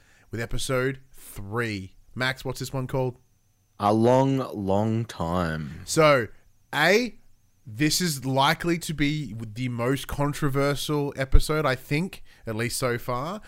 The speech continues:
Speaker 1: of this show. And I say that because everyone that had a complaint about Last of Us Part Two and its woke agenda,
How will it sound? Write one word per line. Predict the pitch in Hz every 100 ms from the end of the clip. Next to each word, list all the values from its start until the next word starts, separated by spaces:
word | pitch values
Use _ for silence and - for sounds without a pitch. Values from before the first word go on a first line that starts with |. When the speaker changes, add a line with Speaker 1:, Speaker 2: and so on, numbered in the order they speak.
| - -
Speaker 1:
of | 123 123 117
this | 127
show. | - - 127 151 226 - _ _ _ _ _ _ _ - - - 127 139
And | 139
I |
say | 143 - 151 156
that | 143 135
because | - 135
everyone | 135 135 143 135 135
that | 127
had | 127 127
a |
complaint | 131 131 135 135
about | 135 127 117
Last | 120 127 -
of |
Us | 127
Part | - 127 120
Two | - 143
and | 135
its | 101
woke | 92 92 117 117
agenda, | 110 107 127 135 156 185